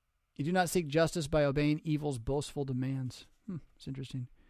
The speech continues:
Um, I said this one last week again. Why is it that sci-fi always concentrates on both bad and good stories, but the sci-fi people who sell you stuff only concentrate on the good stories? Who are you heeding? Who are you heeding?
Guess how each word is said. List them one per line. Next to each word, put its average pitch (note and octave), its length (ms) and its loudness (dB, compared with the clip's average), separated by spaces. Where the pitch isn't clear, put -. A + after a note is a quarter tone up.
Um, C#3+ 220 0
I F3+ 60 6
said C4 140 6
this A#3+ 80 4
one A3 120 6
last F3+ 240 4
week F3+ 140 4
again. C#3 260 2
Why A3+ 160 4
is D#4 100 4
it B3 80 -2
that D#3 80 -2
sci-fi F3 380 2
always D3+ 180 0
concentrates D#3+ 640 0
on B2+ 380 2
both E3+ 240 6
bad E3+ 280 4
and D3 140 2
good E3+ 160 0
stories, C#3 400 -2
but C3+ 160 -2
the C#3 60 -2
sci-fi D#3 380 0
people D3+ 260 0
who C3 80 2
sell F#3 240 2
you C#3+ 100 4
stuff C3 280 -2
only C#3 180 0
concentrate C3 380 -2
on A#2+ 60 -2
the B2 60 -2
good C3+ 200 -4
stories? A#2+ 360 -6
Who D#4 220 8
are D#4+ 100 6
you C4 160 6
heeding? B2+ 640 0
Who C#4 120 2
are D#4 100 4
you A3 140 2
heeding? B2 560 0